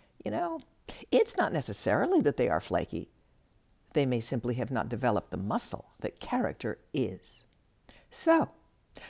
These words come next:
your current flame says they will be faithful to you only, and you find them in bed with another. Betrayal, pain. And your lover says, "Oh,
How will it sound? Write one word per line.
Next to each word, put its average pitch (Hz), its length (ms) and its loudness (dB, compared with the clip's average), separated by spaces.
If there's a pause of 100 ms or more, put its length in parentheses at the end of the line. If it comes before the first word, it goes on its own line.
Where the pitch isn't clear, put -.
your 233 120 2
current 233 360 0
flame 123 340 0
says 101 440 0
they 123 140 2
will 113 120 2
be 95 120 -4
faithful 127 440 0
to 147 200 0
you 147 380 0
only, 135 420 -2 (600)
and 233 140 4
you 233 80 4
find 208 260 2
them 196 120 2
in 214 180 0
bed 185 320 4
with 120 160 -2
another. 180 400 0 (520)
Betrayal, 247 720 4
pain. 196 680 4 (600)
And 117 120 -6
your 117 100 -10
lover 117 280 -2
says, 107 360 0 (340)
"Oh, 226 200 2